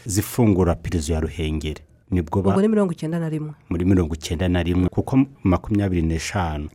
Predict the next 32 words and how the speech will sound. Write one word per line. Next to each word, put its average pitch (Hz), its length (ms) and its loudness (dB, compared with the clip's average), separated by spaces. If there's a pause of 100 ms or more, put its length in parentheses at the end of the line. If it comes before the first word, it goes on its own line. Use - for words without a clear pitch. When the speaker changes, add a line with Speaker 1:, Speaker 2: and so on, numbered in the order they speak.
Speaker 1:
nibwo 95 280 -2
babatwaye, 87 880 -6
Speaker 2:
Mhm. 160 280 -14 (140)
Speaker 1:
bajya 82 220 -10
kubica. 82 640 -8
Speaker 2:
Eh. 165 100 -8
Speaker 1:
Muri 95 120 0
Speaker 2:
Ni 113 80 4
ukuvuga 101 100 6
ngo - 80 6
Speaker 1:
mirongo - 0 - (140)
icyenda 202 180 8
na - 60 8
rimwe. - 20 8
Speaker 2:
bagiye 202 180 6
kubica 190 400 -4
babafunguye? 156 760 -6 (300)
Speaker 1:
Barafunguwe - 580 2
mu, 104 60 6
Speaker 2:
Barafunguwe. 185 520 4
Speaker 1:
mu 90 80 2
Byitso. 82 640 -2
Inkotanyi 101 600 0
zafunguye 98 880 0
prison 92 840 0 (120)
ya 95 100 -2
Ruhengeri, 90 720 -2 (120)
baraza 90 360 -4
ngo 90 120 -4
baje 87 280 -2
gusaka 90 600 -8 (220)
imbunda, 107 720 2